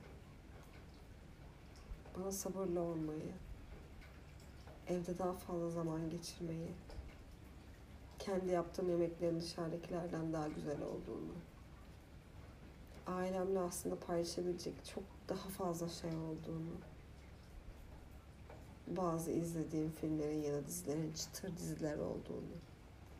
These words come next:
Bunların hepsini öğretti. Şimdi geriye dönüp baktığımda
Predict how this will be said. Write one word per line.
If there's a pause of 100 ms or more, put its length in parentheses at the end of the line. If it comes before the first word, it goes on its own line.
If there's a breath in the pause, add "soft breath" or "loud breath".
(1400)
Bunların
hepsini
öğretti. (2000)
Şimdi
geriye
dönüp
baktığımda